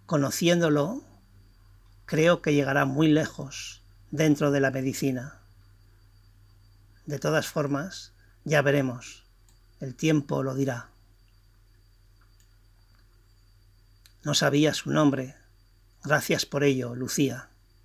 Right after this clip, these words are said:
Permanecí callado.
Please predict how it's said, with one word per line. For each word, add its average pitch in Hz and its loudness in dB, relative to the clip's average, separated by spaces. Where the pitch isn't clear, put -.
Permanecí 139 0
callado. 139 0